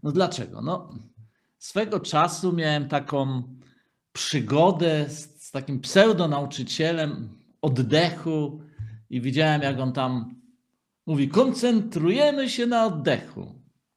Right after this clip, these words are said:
No i tam dwadzieścia osób się koncentruje, to znaczy coś niby robi. A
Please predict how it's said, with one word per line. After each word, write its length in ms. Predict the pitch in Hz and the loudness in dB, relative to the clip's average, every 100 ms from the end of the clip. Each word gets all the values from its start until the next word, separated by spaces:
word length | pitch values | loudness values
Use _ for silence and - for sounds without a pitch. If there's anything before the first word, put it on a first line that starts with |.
| _ _ 110 110 _ _ _ _ _ _ _ _ _ _ _ _ _ _ _ _ - | _ _ -10 -10 _ _ _ _ _ _ _ _ _ _ _ _ _ _ _ _ -16
No 200 | 107 110 | -14 -12
i 40 | |
tam 400 | 107 110 101 90 - _ - | -10 -10 -10 -14 -20 _ -6
dwadzieścia 600 | 104 135 165 165 139 123 | 0 4 2 2 0 0
osób 300 | 147 147 - | -2 -4 -10
się 120 | 107 | -10
koncentruje, 760 | 92 104 - 101 135 160 156 135 | -8 -8 -6 -8 -6 -4 -4 -6
to 100 | 113 | -6
znaczy 340 | 135 139 139 | -6 -6 -6
coś 340 | 139 151 147 | -2 -4 -2
niby 280 | 127 127 107 | -4 -2 -2
robi. 540 | 113 143 135 147 139 _ _ _ _ _ _ _ _ _ _ _ _ _ _ _ - | -2 -2 -2 -6 -8 _ _ _ _ _ _ _ _ _ _ _ _ _ _ _ -8
A 720 | 135 135 131 131 127 - | -4 -4 -4 -6 -8 -12